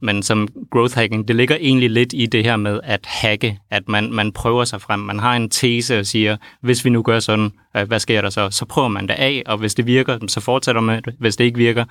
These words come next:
øh, så prøver man noget andet. Øh, et af de bedste eksempler på growth hacking, det var jo, øh,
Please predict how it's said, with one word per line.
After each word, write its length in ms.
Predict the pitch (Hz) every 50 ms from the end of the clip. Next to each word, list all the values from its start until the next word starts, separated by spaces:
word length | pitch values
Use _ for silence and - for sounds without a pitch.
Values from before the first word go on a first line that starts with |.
| - - - - - - - - -
øh, 300 | 104 98 101 101 101 98 101 -
så 140 | - - 110
prøver 180 | - 120 117 113
man 140 | 113 104
noget 180 | 101 98 95 95
andet. 300 | 95 90 95 101 104 113 - _ _ _ _ _ _ _ _ _ - 107
Øh, 100 | 101 107
et 140 | 113 123 139
af 100 | 143 123
de 80 | 127
bedste 380 | 123 - 123 127 127 - - 123
eksempler 420 | 113 - - 143 135 135 127 123
på 120 | 117 - 107
growth 320 | - - 113 113 120 120 -
hacking, 340 | 120 107 101 107 104 101
det 120 | 110 113 117
var 100 | 120 117
jo, 400 | 110 101 98 95 92 92 92 95
øh, 400 | 92 90 87 87 90 90 90